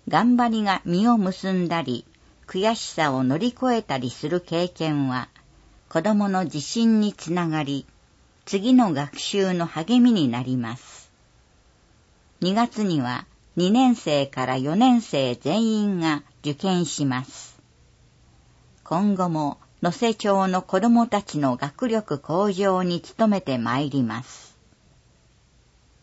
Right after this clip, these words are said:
大阪府大会で第三分団小型ポンプ奏法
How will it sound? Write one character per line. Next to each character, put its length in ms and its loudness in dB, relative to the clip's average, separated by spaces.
大 160 2
阪 400 -4
府 160 -8
大 260 -6
会 380 -6
で 240 -8
第 260 -2
三 360 0
分 320 0
団 340 -4
小 140 0
型 300 -2
ポ 220 -6
ン 100 2
プ 140 -2
奏 360 0
法 560 -6